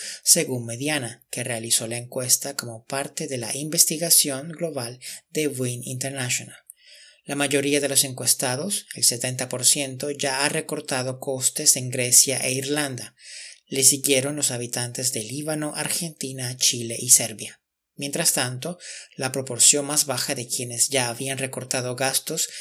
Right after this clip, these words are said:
se daba en Japón, diecinueve por ciento, y Corea del Sur, veintiséis por ciento.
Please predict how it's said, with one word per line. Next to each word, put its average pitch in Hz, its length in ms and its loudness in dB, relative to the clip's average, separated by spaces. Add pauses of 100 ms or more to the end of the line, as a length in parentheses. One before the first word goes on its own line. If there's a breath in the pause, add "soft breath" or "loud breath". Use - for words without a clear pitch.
(100)
se - 180 2
daba 139 320 2
en 120 80 -4
Japón, 131 580 -4
diecinueve 127 600 2
por 127 160 -2
ciento, 143 420 2
y 151 120 -4
Corea 135 340 0
del 123 180 0
Sur, 123 260 2
veintiséis 131 520 -2
por 120 180 -4
ciento. - 380 -2